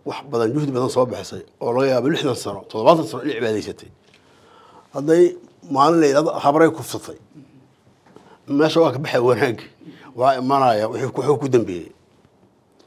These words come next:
Odo Buur Madow beriga, waa waxaa soo dhaafay.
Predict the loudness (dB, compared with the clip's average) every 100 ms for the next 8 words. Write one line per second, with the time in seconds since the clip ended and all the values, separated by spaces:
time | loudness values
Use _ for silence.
0 | _ _ _ _ _ _ _ -10 -6 -2
1 | 2 4 6 6 6 6 4 2 -2 -2
2 | -4 -4 -8